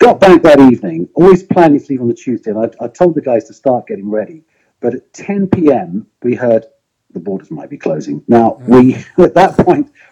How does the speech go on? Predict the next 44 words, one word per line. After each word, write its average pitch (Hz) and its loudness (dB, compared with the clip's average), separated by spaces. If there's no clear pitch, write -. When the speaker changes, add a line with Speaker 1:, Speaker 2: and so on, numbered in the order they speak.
Speaker 1:
right, 151 -4
meeting, 165 0
staff, 165 -4
staff 196 -4
meeting 165 -2
in 190 -2
the 160 0
lobby 147 0
right 175 -8
now, 120 -10
and 135 -4
we're 139 -2
just - -10
trying 151 -4
to - -18
find 139 -4
out 123 -8
the 120 -10
information. 110 -6
We 113 -4
decided 117 -2
to 113 0
get 113 -2
all 120 0
the 139 -2
kids 135 -2
ready, 120 0
woke 131 -2
'em 127 4
up, 131 -4
got 110 -2
out 127 0
of 117 -4
bed, 113 0
got 113 -4
them 120 -4
all 120 0
packed, - -8
and 110 -6
then 123 0
about - -4
quarter 175 2
past 151 -2
eleven, 139 -4